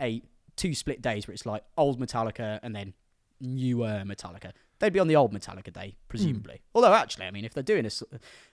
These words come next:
Speaker 1: a set that leads into Me-, Metallica's more melodic era, maybe they'd fit in there. But yeah, anyway, great. Uh, I Prevail can absolutely do one. Um,
Speaker 2: Yeah.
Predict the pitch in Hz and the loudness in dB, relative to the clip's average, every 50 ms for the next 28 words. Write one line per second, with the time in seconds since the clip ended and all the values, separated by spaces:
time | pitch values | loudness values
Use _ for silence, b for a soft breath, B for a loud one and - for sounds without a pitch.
0 | B _ 131 123 - - 151 113 113 120 107 127 131 110 - 120 113 101 - 110 | B _ -8 -6 -2 -2 -2 -2 -2 -6 -6 -4 -4 -4 -4 -6 -8 -6 -6 -8
1 | 110 113 110 - - 117 - - 107 113 - 110 - 120 117 110 110 110 110 110 | -8 -8 -8 -10 -10 -10 -8 -8 -8 -8 -8 -8 -6 -6 -6 -4 -4 -2 -2 -2
2 | 104 101 95 - 120 117 104 - - 101 - _ _ - 123 120 120 120 117 117 | -2 -4 -8 -8 -8 -8 -8 -8 -12 -16 -16 _ _ -6 -4 -2 -2 -2 -2 -4
3 | - - - 143 135 104 104 - _ 151 147 123 90 - _ _ - 135 117 101 | -4 -6 -8 -8 -8 -8 -12 -8 _ -6 -6 -6 -8 -10 _ _ -6 -6 -4 -4
4 | 92 90 - _ _ _ _ _ _ - 208 170 107 98 - B B B B B | -10 -12 -14 _ _ _ _ _ _ -2 0 0 0 0 -6 B B B B B
5 | B - 160 160 156 - 190 185 165 - 131 139 127 117 - 120 - - - 120 | B 6 8 10 10 10 10 8 6 6 4 2 2 2 2 -4 -8 -2 -2 -4
6 | - - - - 123 - 117 107 - _ - 147 139 135 131 127 131 131 135 147 | -2 -4 -8 -10 -10 -10 -12 -14 -14 _ 2 4 4 4 4 4 2 2 0 -2
7 | 131 - _ - 131 123 123 117 117 113 110 101 | -4 -8 _ -4 -2 0 2 2 0 0 -2 -6